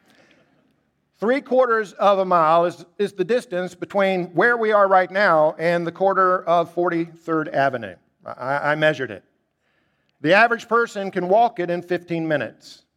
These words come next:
A semi-serious runner like myself can run it in about twelve minutes.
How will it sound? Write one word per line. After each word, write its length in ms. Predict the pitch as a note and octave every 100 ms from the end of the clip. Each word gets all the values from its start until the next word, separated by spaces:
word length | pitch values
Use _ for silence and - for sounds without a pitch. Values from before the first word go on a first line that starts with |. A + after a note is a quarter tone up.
| _ _ _ _ _ _ _ -
A 120 | D3+
semi-serious 1000 | - B3+ C4+ A#3+ A3+ - A3+ G#3 G3+ -
runner 280 | F#3 G#3 G3
like 180 | F#3+ F3+
myself 480 | F3 D#3+ F#3 F3
can 160 | F3 D#3+
run 220 | D#3+ F3
it 160 | E3+ E3+ _ -
in 80 |
about 320 | D#3+ D#3+ D#3+ D#3+
twelve 380 | - E3 D3+
minutes. 500 | C3 G#2 E2+ _ -